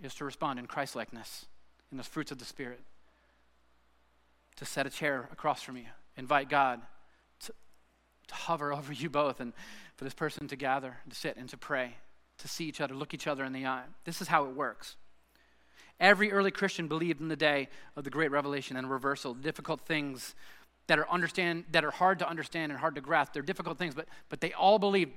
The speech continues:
even though they didn't know how it would work, and even though we still don't know how this works, we are assured that this will happen. And so essentially,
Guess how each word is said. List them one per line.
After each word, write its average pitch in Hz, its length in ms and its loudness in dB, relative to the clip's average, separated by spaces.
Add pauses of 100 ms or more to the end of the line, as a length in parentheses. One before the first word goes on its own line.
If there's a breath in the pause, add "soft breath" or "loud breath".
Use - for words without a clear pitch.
(140)
even 190 160 0
though 208 80 6
they 185 80 8
didn't 208 220 8
know 220 100 8
how 220 220 12
it 208 40 6
would 196 60 6
work, 208 140 6
and 185 80 0
even 202 140 2
though 208 60 4
we 190 180 4
still 220 240 4
don't 185 160 2
know 170 120 4
how 202 320 10
this 190 180 0
works, 180 360 0 (1000 soft breath)
we 180 120 2
are 185 160 4
assured 185 280 0
that 160 100 -4
this - 180 -8
will 156 80 -8
happen. - 300 -6 (2250)
And 190 100 -2
so 254 120 10
essentially, 226 640 8